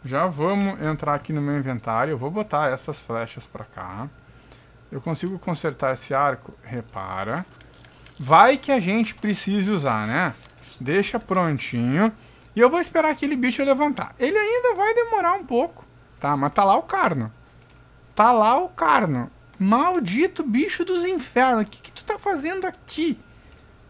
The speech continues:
Tu não era pra tá aqui, cara. Tu não era pra tá aqui. Nós tamo no sul.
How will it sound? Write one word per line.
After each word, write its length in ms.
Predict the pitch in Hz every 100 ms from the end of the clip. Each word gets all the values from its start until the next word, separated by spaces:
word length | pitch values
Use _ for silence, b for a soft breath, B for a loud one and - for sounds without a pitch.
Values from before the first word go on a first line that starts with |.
| -
Tu 80 | -
não 180 | 294 339
era 220 | 359 339
pra 140 | - 190
tá 120 | 185
aqui, 300 | 165 202 185
cara. 400 | - 117 107 107
Tu 120 | -
não 180 | 311 320
era 220 | 330 320
pra 120 | 294
tá 100 | 269
aqui. 140 | 247 240
Nós 140 | 240
tamo 180 | 262 285
no 120 | 294
sul. 480 | - - 269 269 165